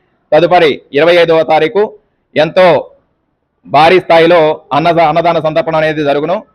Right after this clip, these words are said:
కావున భక్తులందరూ విచ్చేసి స్వామివారిని దర్శించుకొని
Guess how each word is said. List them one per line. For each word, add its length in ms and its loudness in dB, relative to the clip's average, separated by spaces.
కావున 220 2
భక్తులందరూ 460 0
విచ్చేసి 360 -4
స్వామివారిని 540 -2
దర్శించుకొని 760 -4